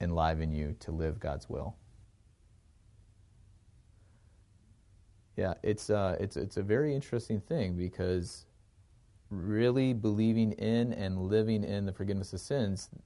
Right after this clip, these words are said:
can actually bring joy, can bring something more to life, and then subsequently can create a community, uh, a living community,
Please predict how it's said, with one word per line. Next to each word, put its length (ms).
can 160
actually 380
bring 560
joy, 520
can 160
bring 260
something 440
more 300
to 160
life, 340
and 200
then 140
subsequently 920
can 140
create 320
a 60
community, 760
uh, 180
a 100
living 300
community, 480